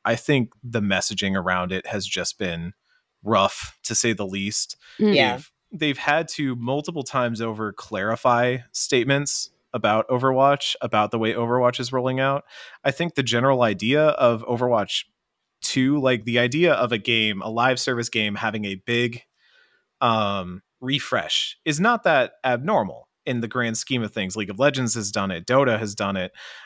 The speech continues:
Speaker 1: Uh, you could consider each Street Fighter, that sort of thing, or even within Street Fighter, you have, like, Street Fighter three, uh,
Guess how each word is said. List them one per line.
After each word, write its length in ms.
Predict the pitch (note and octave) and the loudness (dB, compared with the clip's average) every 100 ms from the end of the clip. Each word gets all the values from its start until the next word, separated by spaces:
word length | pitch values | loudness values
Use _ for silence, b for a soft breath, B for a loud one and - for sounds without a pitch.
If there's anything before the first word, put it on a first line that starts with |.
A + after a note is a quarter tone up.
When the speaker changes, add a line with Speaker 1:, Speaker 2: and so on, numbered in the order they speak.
| B | B
Speaker 1:
Uh, 60 | G#2+ | 0
you 180 | G#2+ A#2+ | 0 -4
could 140 | A#2 | -4
consider 360 | A#2+ A2 A#2 G#2+ | -2 -2 -2 -4
each 200 | G#2+ - | -2 0
Street 360 | - C#3 D3+ | 0 -2 -2
Fighter, 440 | - B2 A2+ A2 G2+ | 2 2 2 0 0
that 200 | A2 - | 0 0
sort 160 | B2 | -4
of 120 | G#2 | -4
thing, 180 | - G#2+ | -2 -2
or 80 | G#2+ | -2
even 300 | B2 B2 A2 | -2 -2 -2
within 320 | A2+ A#2+ C#3 | -4 0 0
Street 260 | A#2 C3+ A#2 | 0 -4 -2
Fighter, 260 | A2+ G#2+ | 0 0
you 100 | G#2+ | -2
have, 180 | G#2 A2 | 0 0
like, 160 | G#2+ - | 0 -2
Street 220 | - A2 | -4 -2
Fighter 200 | A2+ G2+ | -2 -2
three, 480 | - A2+ G#2+ G#2 G2 B B B - | -6 -4 -2 -2 -6 B B B 0
uh, 360 | A2 G2+ F#2+ | 2 2 2